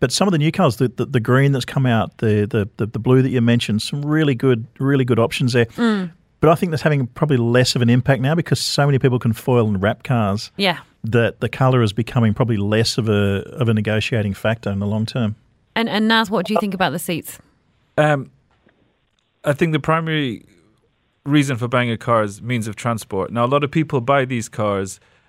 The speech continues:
Speaker 3: um, going and specking up roll cages and stiffer suspension and
Speaker 2: <laughs>
Speaker 3: ceramic brakes and bucket seats and the Club Sport package, only to sit there in traffic six months later going, "I wish this was more
Speaker 2: So
Speaker 3: comfortable."
Speaker 2: uncomfortable, yeah.
Speaker 3: So it's just something to bear in mind in terms of if it's a daily car, practically wise, you wanna go for the normal seats.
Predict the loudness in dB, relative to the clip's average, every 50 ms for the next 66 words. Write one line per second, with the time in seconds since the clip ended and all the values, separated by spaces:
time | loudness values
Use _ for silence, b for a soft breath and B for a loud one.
0 | b _ -2 0 0 0 -2 -2 0 0 2 2 0 -2 -2 -4 -4 -4 -4 -4
1 | -2 -4 -4 -4 -4 -4 -2 -2 0 0 0 -2 -2 -2 -2 -2 -2 -2 -4 -4
2 | -4 -4 -6 -8 -8 -8 -8 -8 -8 -8 -8 -10 -10 -10 -10 -10 -8 -6 -4 -4
3 | -4 -4 -4 -4 -4 -4 -4 -2 -2 -2 0 0 0 0 0 0 -2 -4 -8 -10
4 | -10 -6 -2 0 0 2 2 0 -2 -6 -8 -8 -8 -8 -6 -2 -2 -2 -2 -2
5 | -4 -4 -2 -2 -2 -2 -2 -4 -4 -4 -4 -6 -8 -8 -8 -8 -10 -4 -2 0
6 | 0 0 -2 -4 -2 -2 -2 0 0 -2 -4 -4 -4 -6 -8 -8 -8 -8 -10 -10
7 | -8 -8 -8 -8 -8 -8 -10 -8 -6 -4 -4 -4 -4 -4 -4 -4 -4 -6 -4 -4
8 | -4 -4 -4 -4 -8 -8 -8 -8 -6 -6 -6 -6 -6 -8 -8 -8 -6 -6 -4 -4
9 | -4 -6 -6 -8 -8 -10 -12 -10 -8 -8 -4 -4 -4 -4 -4 -6 -10 -14 -12 -10
10 | -8 -6 -4 -4 -4 -2 -2 -2 0 2 2 2 2 0 0 -2 -2 -2 -4 -4
11 | -4 -6 -2 0 0 0 0 0 0 0 0 0 -2 0 2 4 4 4 4 2
12 | 0 0 -2 -2 0 0 -2 -2 -2 -2 -2 -2 -4 -2 0 2 2 2 0 0
13 | 0 0 0 0 0 -2 -4 -4 -4 -4 -2 -2 -2 -2 -4 -4 -4 -6 -8 -8
14 | -8 -6 -4 -2 -2 0 2 2 2 2 0 -2 -2 0 0 0 0 0 -2 -2
15 | -4 -4 -4 -4 -8 -12 -10 -8 -8 -4 -2 0 0 0 -2 -4 -6 -6 -4 -4
16 | -2 -2 -2 -4 -4 -4 -6 -4 -4 -2 -2 -4 -6 -4 -4 -4 -4 -4 -6 -10